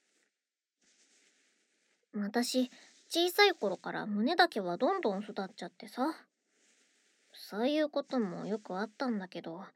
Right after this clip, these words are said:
守ってくれる人は全然いなかったから。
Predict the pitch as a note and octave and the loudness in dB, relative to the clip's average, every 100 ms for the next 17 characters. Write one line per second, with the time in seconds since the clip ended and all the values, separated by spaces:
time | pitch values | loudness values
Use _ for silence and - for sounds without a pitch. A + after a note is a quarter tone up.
0 | _ _ _ _ _ - A3 G#3 A3+ G4+ | _ _ _ _ _ -10 -2 0 2 2
1 | G#4 F#4+ G#3 F3 F#3 G#3 G3+ F3+ E3 - | 0 -2 -2 -4 -6 -8 -8 -8 -8 -8
2 | G3+ G#3+ A3 A#3 A#3+ B3 B3+ D4+ - F#3+ | -4 -2 0 2 2 0 -2 -6 -6 -8
3 | E3+ | -6